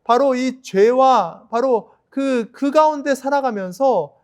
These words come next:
정말 하나님은 옳지 않는 그 방향으로 나아간다라는 것이죠.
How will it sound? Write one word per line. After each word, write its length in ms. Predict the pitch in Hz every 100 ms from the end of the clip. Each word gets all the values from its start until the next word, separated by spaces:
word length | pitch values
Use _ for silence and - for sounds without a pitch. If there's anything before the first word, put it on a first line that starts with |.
| _
정말 280 | _ 285 285
하나님은 580 | 247 302 311 302 302 285
옳지 600 | - 226 269 330 320 -
않는 320 | 285 214 196
그 120 | 185
방향으로 460 | 254 143 165 185 226
나아간다라는 840 | 143 123 156 214 208 190 156 190
것이죠. 500 | 208 170 - _ -